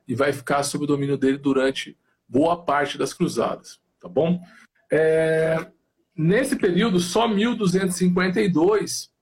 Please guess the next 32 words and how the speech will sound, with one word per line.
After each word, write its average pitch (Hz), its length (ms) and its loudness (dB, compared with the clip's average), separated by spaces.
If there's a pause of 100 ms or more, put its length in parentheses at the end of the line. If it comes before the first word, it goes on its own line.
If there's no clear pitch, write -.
(360)
que - 100 -2
os 170 140 2
muçulmanos 180 560 2
conseguem 180 560 0
reconquistar 180 680 0
a 156 40 -2
cidade 143 380 0
do 123 120 0
Líbano, 165 320 2
libertá-lo 160 880 0 (300)
desse 135 280 0
domínio 143 400 0
todo. 170 460 0 (760)
Só 185 240 -2
que 196 80 -2
eles 202 140 -4
não 214 180 2
vão 196 240 0
destruir 180 680 0 (160)
tudo 180 200 2
que 175 80 -4
foi 180 160 2
deixado 175 340 2
pelos 170 220 -6
católicos, 156 720 -2
tá? 135 280 0
As 117 180 -10
igrejas 127 360 0
vão 131 100 -2
ser 135 160 -4
mantidas 139 580 -2
ali, 143 320 2